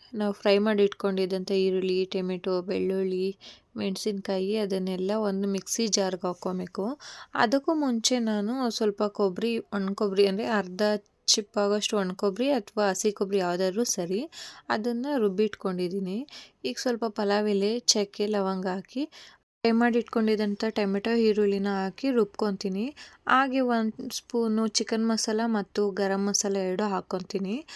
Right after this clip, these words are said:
ಹಾಗೆ ಒಂದು ಮೂರು ಸ್ಪೂನ್ ಆಗೋಷ್ಟು ಧನಿಯಾ ಪುಡಿ ಹಾಕ್ಕೊತಾ ಇದ್ದೀನಿ, ಸ್ವಲ್ಪ ದೊಡ್ಡ ಸ್ಪೂನಲ್ಲೇ. ಖಾರ ರೆಡಿ ಮಾಡಿ ಇಟ್ಕೊಂಡಿದ್ದೀನಿ.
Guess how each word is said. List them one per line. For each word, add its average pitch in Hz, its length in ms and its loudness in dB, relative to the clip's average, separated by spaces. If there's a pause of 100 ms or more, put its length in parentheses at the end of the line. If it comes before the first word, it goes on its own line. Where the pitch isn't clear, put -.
(320)
ಹಾಗೆ 262 300 2
ಒಂದು 233 320 2
ಮೂರು 220 380 2 (260)
ಸ್ಪೂನ್ 226 360 0
ಆಗೋಷ್ಟು 196 640 0 (480)
ಧನಿಯಾ 196 320 2
ಪುಡಿ 208 240 2
ಹಾಕ್ಕೊತಾ 190 380 -4
ಇದ್ದೀನಿ, 185 300 -2
ಸ್ವಲ್ಪ 208 280 0
ದೊಡ್ಡ 180 220 0
ಸ್ಪೂನಲ್ಲೇ. 185 600 -2 (400)
ಖಾರ 220 360 0
ರೆಡಿ 202 260 4
ಮಾಡಿ 208 260 0
ಇಟ್ಕೊಂಡಿದ್ದೀನಿ. 180 720 -4